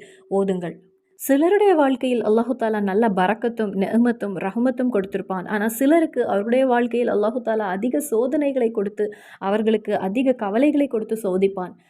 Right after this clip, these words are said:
அப்படி எல்லாம் நிறைந்த ஒரு அடியானாக இருந்தாலும், இந்த ஒரு திருநாமத்தை என்னைக்குமே நூறு தடவை ஓதி உங்களுடைய வாழ்க்கையில் ஒரு வழக்கமாக்கி, ஒரு பகுதியாக்கி கொள்ளுங்கள். ஏனென்றால், இப்பொழுது அல்லாஹு தாலா எல்லா பரக்கத்தையும், ரஹ்மத்தையும், நிஹ்மத்தையும் நமக்கு தந்திருக்கலாம்.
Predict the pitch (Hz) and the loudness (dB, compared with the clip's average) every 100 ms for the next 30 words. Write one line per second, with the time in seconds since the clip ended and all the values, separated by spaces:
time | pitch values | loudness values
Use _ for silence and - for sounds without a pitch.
0 | _ - 190 202 196 185 190 208 262 311 | _ -10 -4 -4 -4 0 0 2 2 2
1 | 330 214 196 233 359 370 277 247 220 240 | 2 4 4 4 2 0 0 0 2 2
2 | 240 233 240 220 208 202 196 180 185 180 | 0 0 0 -2 -2 -2 -2 -6 -6 0
3 | 226 269 240 233 226 233 220 208 208 180 | 2 2 2 0 -2 0 -2 -4 -6 -10
4 | - _ _ - 185 196 285 339 339 254 | -10 _ _ -8 -2 0 2 2 2 2
5 | 233 - 185 226 294 359 370 240 208 214 | -2 -2 0 2 4 4 4 0 -2 -4
6 | - 190 196 196 202 233 294 285 226 190 | -4 -4 -4 -4 -2 0 2 2 2 -2
7 | 208 208 202 208 - 190 180 180 208 240 | -2 -2 0 -2 -4 -4 -2 0 0 0
8 | 277 226 190 190 - 202 214 202 233 349 | -2 -2 -4 -12 -8 -8 -4 -2 2 2
9 | 302 226 208 185 180 175 - _ _ _ | 2 0 -4 -4 -4 -10 -14 _ _ _
10 | _ - 226 247 285 240 226 190 - 226 | _ -4 2 2 2 0 0 0 -2 -8
11 | - 330 339 285 233 254 254 254 240 208 | 0 2 4 4 2 -2 -2 0 2 2
12 | 208 226 285 220 208 214 240 240 214 196 | 2 2 2 4 2 0 -4 -2 -2 -2
13 | 196 240 233 214 202 196 220 233 226 226 | -4 -4 -4 -4 -2 -2 -2 -2 0 2
14 | 208 208 - 190 190 196 - 185 | 0 -2 -6 -8 -6 -6 -6 -8